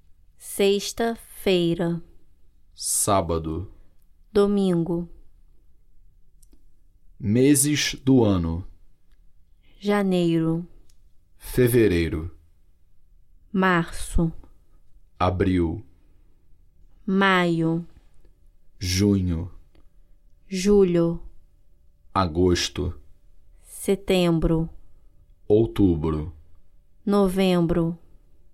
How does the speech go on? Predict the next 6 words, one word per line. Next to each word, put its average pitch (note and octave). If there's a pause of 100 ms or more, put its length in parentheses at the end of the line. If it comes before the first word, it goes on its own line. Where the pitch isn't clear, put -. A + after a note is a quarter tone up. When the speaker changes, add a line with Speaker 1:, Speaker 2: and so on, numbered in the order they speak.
(140)
Speaker 2:
Dezembro. E2 (2500)
Números D3+
ordinais. B2+ (600)
Speaker 1:
Primeiro. F3 (1040)
Speaker 2:
Segundo. F2 (640)
Speaker 1:
Terceiro. F3+